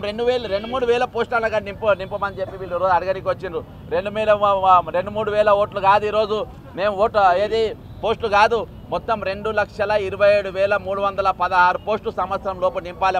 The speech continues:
ముఖ్యమంత్రి రేవంత్ రెడ్డి గారు అని చెప్పి డిమాండ్ చేస్తున్నా. ఈరోజు నిన్న జరిగిన ఎంత భయంకరంగా జరుగుతుందంటే మహేందర్ రెడ్డి అనేటోడు ఒక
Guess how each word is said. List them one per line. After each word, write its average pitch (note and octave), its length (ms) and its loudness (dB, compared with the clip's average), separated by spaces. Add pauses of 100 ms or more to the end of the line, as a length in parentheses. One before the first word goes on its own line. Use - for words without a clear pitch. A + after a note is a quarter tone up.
ముఖ్యమంత్రి F3+ 480 -6
రేవంత్ F3 320 -4
రెడ్డి F3 140 -6
గారు E3 200 0
అని D#3+ 160 -6
చెప్పి F3+ 220 -6 (340)
డిమాండ్ E3+ 340 -2
చేస్తున్నా. D3 340 -6 (580)
ఈరోజు G#3+ 340 6
నిన్న A3+ 240 0
జరిగిన A#3+ 260 0 (140)
ఎంత G3 160 -4 (100)
భయంకరంగా A3+ 500 0
జరుగుతుందంటే G#3 560 -2 (360)
మహేందర్ A3 360 -2
రెడ్డి G3+ 120 -4
అనేటోడు G3 480 4 (380)
ఒక F3+ 100 -4